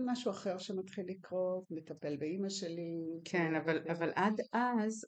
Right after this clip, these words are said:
Speaker 2: עד גיל שמונה עשרה, את בעצם רוב שנות חייך באנגליה.
Speaker 1: כן.
Speaker 2: איך כיף לחיות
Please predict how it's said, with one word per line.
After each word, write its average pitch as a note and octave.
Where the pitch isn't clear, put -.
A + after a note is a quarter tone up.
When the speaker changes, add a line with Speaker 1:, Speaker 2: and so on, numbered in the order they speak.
Speaker 2:
עד F3+
גיל G#3+
שמונה F#3
עשרה, A3+
את G3+
בעצם G3
רוב F#3+
שנות F3
חייך E3+
באנגליה. D#3+
Speaker 1:
כן. -
Speaker 2:
איך G3+
כיף E3+
לחיות B3+